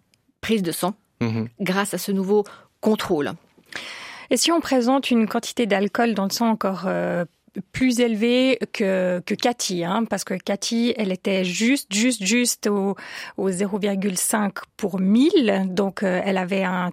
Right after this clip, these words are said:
Speaker 3: taux de, euh, le, le dernier taux mesure-, euh, le, le, oui, le dernier taux mesuré était de zéro virgule vingt-quatre milligrammes par litre.
Speaker 1: Donc elle est en dessous.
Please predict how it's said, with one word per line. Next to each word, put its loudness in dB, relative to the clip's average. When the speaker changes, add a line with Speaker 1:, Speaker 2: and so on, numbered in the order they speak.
Speaker 3:
taux -2
de, -2
euh, -2
le, -2
le 0
dernier 2
taux 2
mesure-, 2
euh, 0
le, 0
le, -6
oui, 0
le 0
dernier 0
taux 0
mesuré 0
était -2
de -2
zéro -2
virgule -2
vingt-quatre -2
milligrammes -2
par -8
litre. 0
Speaker 1:
Donc -8
elle 0
est -8
en -2
dessous. 0